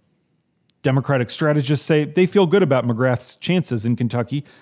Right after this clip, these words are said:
despite having recruited her rival to the race. They shared internal party polling conducted before the primary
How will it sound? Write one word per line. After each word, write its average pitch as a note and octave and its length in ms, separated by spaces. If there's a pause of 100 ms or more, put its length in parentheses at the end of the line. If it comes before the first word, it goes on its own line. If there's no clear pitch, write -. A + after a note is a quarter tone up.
(140)
despite D#3+ 420
having C3 280
recruited D3 440
her B2+ 160
rival B2+ 340
to A2 100
the A2 80
race. A2+ 420 (580)
They C#3 100
shared E3 380
internal E3+ 560
party F3 360
polling D#3 440
conducted C3 420
before D#3+ 300
the F3 80
primary A#2 480